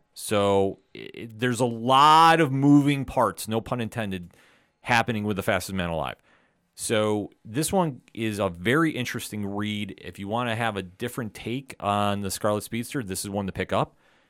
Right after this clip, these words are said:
and it'll definitely hit the marks with it. Um, also, one of my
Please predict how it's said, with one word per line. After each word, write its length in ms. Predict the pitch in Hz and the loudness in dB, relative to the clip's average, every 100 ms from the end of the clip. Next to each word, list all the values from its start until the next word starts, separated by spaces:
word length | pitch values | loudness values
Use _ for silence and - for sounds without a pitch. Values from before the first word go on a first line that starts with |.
| _ | _
and 380 | - 95 98 95 | -6 -2 0 0
it'll 140 | 98 101 | -2 -2
definitely 300 | 143 135 117 | -4 -2 -6
hit 100 | 110 | -4
the 60 | |
marks 300 | 101 104 - | -4 -4 -2
with 140 | 98 104 | -2 -2
it. 160 | - - - _ - | -6 -16 -20 _ -4
Um, 380 | 120 123 123 120 | 0 2 2 0
also, 680 | 143 156 - 156 147 143 117 _ _ _ | -2 -2 0 2 4 2 -2 _ _ _
one 360 | 107 120 165 240 | -14 -4 0 2
of 60 | |
my 220 | 214 160 | 4 2